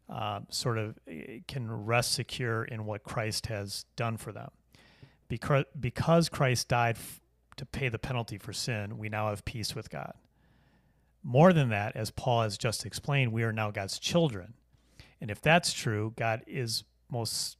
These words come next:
certainly for us. And as he says in verse thirty-one, "If God is for us, who can be against us?" Paul then goes on to spell out why we should have supreme confidence in God's love for us.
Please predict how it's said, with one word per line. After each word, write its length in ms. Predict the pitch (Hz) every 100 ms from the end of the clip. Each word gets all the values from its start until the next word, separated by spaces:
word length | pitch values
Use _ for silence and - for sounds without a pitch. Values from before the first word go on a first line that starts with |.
| -
certainly 500 | - 165 160 143 104
for 420 | - - 175 131
us. 400 | 98 98 - - _ _ _ _ _ _
And 100 | 131
as 180 | 123 123
he 120 | -
says 500 | - 143 127 123 117
in 160 | - 117
verse 220 | 110 107
thirty-one, 500 | - 113 110 135 131
"If 140 | 110 -
God 200 | 117 104
is 120 | -
for 280 | - 185 143
us, 200 | 117 -
who 180 | -
can 200 | 139 131
be 120 | 120 110
against 500 | 101 120 131 - -
us?" 340 | - - - _ _ _ _ _ _ _ _
Paul 200 | - 131
then 220 | 117 120 120
goes 220 | 117 113
on 160 | 110
to 80 | 107
spell 300 | - - 113
out 200 | 110 -
why 320 | 117 110 110
we 220 | 110 110 107
should 220 | - 113
have 260 | 107 107
supreme 540 | - 117 - - 120 104
confidence 1040 | - - 151 156 - 117 110 104 - - - - _
in 140 | 120
God's 320 | 107 107 101 180
love 180 | 185 -
for 120 | 107
us. 300 | - -